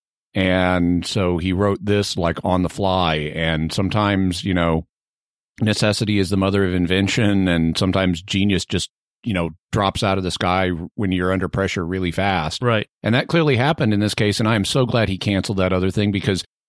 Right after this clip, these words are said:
Speaker 1: Unicorn and the Wasp is not my favorite episode.
Speaker 2: <laughs>
Speaker 1: And if, if, if, if it was something similar to that and, and we got Midnight in exchange, I will totally take that bargain.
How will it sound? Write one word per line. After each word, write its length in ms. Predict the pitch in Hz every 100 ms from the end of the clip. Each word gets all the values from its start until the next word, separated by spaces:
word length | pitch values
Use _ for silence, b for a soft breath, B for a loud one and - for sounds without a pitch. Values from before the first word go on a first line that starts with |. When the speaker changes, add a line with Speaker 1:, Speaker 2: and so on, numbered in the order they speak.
| -
Speaker 1:
Unicorn 520 | 123 160 147 147 131
and 100 | 113
the 60 | 98
Wasp 360 | 101 104 -
is 140 | 95 87
not 340 | 95 104 110
my 120 | 95 85
favorite 340 | 95 85 80
episode. 640 | 82 - 98 110 117 123 120
Speaker 2:
<laughs> 80 | 165
Speaker 1:
And 180 | 92
if, 160 | 92 143
if, 300 | - 95 - -
if, 240 | 107 104 - _ _ -
if 220 | 117 95
it 200 | 107 107
was 140 | 113 -
something 340 | 135 127 113
similar 440 | - 127 127 127 113
to 120 | 104
that 500 | 101 104 117 135 143
and, 600 | 98 90 92 90 90 90 90
and 260 | 98 92
we 80 | 95
got 220 | 98 101
Midnight 520 | 95 104 113 117 123 117
in 100 | 104
exchange, 540 | 90 - 117 120 113
I 140 | - 104
will 140 | 98
totally 360 | - 98 87 90
take 180 | 92 82
that 140 | 80
bargain. 400 | - 71 - 57